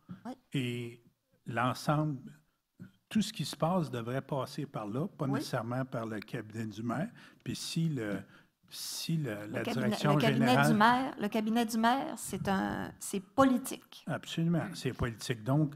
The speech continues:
Speaker 1: Absolument.
Speaker 2: euh, je, je comprends pas les commentaires de, de certains qui,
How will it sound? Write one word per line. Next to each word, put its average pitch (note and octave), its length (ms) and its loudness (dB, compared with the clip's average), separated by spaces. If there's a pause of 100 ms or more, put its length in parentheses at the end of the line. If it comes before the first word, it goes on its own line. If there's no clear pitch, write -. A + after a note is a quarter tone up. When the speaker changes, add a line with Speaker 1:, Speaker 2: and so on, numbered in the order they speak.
(100)
Speaker 1:
Absolument. B3 380 -4
Speaker 2:
euh, A#2+ 160 -2
je, G#2+ 200 -10
je - 160 -10
comprends C#3+ 380 2
pas F#3 180 2
les C#3 160 2
commentaires C3 640 0
de, G2+ 240 -4 (400)
de B2 180 0
certains C3+ 680 -2
qui, G#2 580 -8